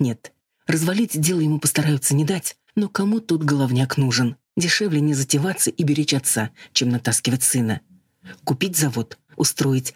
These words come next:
рейдерский захват? Раньше попытки были, последнее время вроде как тихо. Тайные враги? Вроде тоже нет. Ирина еще немного поизучала друзей и поняла, что тут глухо. Им это и правда не нужно. Не они.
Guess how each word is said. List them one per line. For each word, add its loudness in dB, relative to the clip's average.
рейдерский 0
захват? -2
Раньше 0
попытки -2
были, -2
последнее 0
время 0
вроде 0
как -2
тихо. -2
Тайные 2
враги? 0
Вроде -2
тоже 0
нет. 0
Ирина 2
еще 0
немного 0
поизучала 0
друзей -2
и 0
поняла, 0
что -2
тут -4
глухо. 0
Им 2
это -2
и -2
правда -2
не 2
нужно. 0
Не -2
они. -2